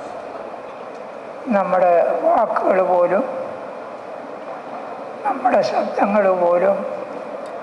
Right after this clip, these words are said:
പുറമേയുള്ളവർക്ക് ഇഷ്ടമാണ്. കാരണം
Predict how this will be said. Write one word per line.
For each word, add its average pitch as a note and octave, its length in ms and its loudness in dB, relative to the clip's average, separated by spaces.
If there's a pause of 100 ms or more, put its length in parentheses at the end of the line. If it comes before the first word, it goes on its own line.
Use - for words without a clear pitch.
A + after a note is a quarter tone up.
(800)
പുറമേയുള്ളവർക്ക് F3 960 4
ഇഷ്ടമാണ്. B3+ 560 0 (1800)
കാരണം F#3 480 4